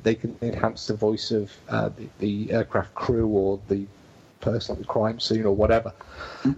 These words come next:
But importantly, uh, I mean, it takes years to be an acoustic, forensic acoustic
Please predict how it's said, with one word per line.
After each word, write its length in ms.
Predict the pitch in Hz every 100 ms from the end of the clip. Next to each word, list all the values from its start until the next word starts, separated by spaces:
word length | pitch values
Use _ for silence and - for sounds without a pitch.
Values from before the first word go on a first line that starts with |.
| -
But 220 | 185 151 - - -
importantly, 880 | 143 - - 180 254 220 110 98 - -
uh, 280 | 113 117 104
I 80 | 117
mean, 180 | 143 143
it 100 | -
takes 320 | 190 160 -
years 340 | 147 196 190
to 80 | -
be 180 | 143 123
an 80 | 117
acoustic, 600 | - 135 117 117 104 - -
forensic 600 | - 120 113 110 113 - - -
acoustic 600 | - - 107 - 107 -